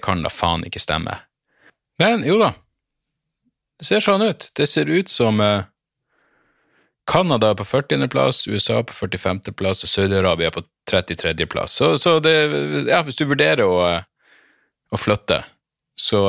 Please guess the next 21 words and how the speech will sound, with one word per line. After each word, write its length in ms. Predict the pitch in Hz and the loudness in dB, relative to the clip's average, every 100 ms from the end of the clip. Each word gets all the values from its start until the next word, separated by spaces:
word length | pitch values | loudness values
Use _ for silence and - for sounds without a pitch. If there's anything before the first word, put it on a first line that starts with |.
| 95 | 2
eh, 520 | 95 95 95 92 90 - _ | 2 2 0 0 -4 -12 _
kommer 200 | - 92 | -6 -4
selvfølgelig 480 | - - 147 107 80 78 | -4 -2 -2 0 -2 -2
litt 100 | 87 | -2
an 160 | 90 | -2
på 140 | - 80 | -4 -6
både 340 | 80 90 78 - _ _ _ _ _ - | 0 2 0 -4 _ _ _ _ _ 0
kjønn 300 | - 98 85 | 0 0 -2
og 80 | 82 | -2
legning 440 | 95 127 85 76 | 0 0 -4 -4
der, 240 | - 62 - - - _ - | -4 -6 -8 -20 -20 _ -4
men, 200 | 87 87 | -2 0
eh, 460 | 85 85 87 87 87 90 - | 0 0 -2 -4 -8 -10 -6
da 80 | |
kan 200 | 104 110 98 | -2 0 0
altså 160 | - | -2
F 220 | - 104 - | -2 -2 -2
N 140 | 82 | -2
anbefale 640 | 60 85 82 - 73 - 69 - _ _ _ _ _ _ _ - - - | -2 -4 -4 -2 -2 -2 -6 -8 _ _ _ _ _ _ _ -14 -12 -2
Saudi-, 420 | 170 170 143 123 | 0 2 2 0
Saudi-Arabia, 600 | - 127 110 87 - 65 | 0 2 2 0 -2 -8